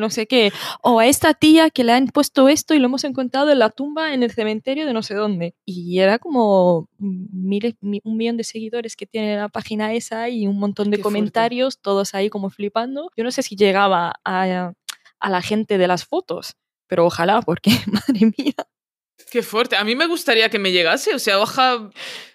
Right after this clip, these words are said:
Speaker 2: فهمتي, es que es, es un problema esto, porque a nivel هيدا زعما, digamos, creer, creer, no creo, pero me acojona. O sea, أنا نجبر تصويرة ديالي فشي موطع، فشي cementerio, هذا كنت تخلع، واخا أنا ما،
Speaker 1: Hmm.
Speaker 2: ما نثقش في، فهمتي, pero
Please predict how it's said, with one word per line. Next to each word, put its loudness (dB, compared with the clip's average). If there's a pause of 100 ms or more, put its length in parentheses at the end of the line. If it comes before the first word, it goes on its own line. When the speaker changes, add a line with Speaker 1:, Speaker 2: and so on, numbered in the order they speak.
(120)
Speaker 2:
فهمتي, 0
es -2
que 0
es, -2
es -2
un -6
problema 0
esto, -8
porque -6
a -2
nivel -2
هيدا 0
زعما, -2
digamos, -4
creer, 0
creer, 0
no -6
creo, -2
pero 0
me -2
acojona. -6
O -6
sea, 2
أنا 2
نجبر 0
تصويرة 2
ديالي 2
فشي -2
موطع، -2
فشي -6
cementerio, 0
هذا 0
كنت -4
تخلع، 0
واخا -2
أنا -4
ما، -8
Speaker 1:
Hmm. -4 (140)
Speaker 2:
ما -6
نثقش -10
في، -4 (180)
فهمتي, -2
pero -2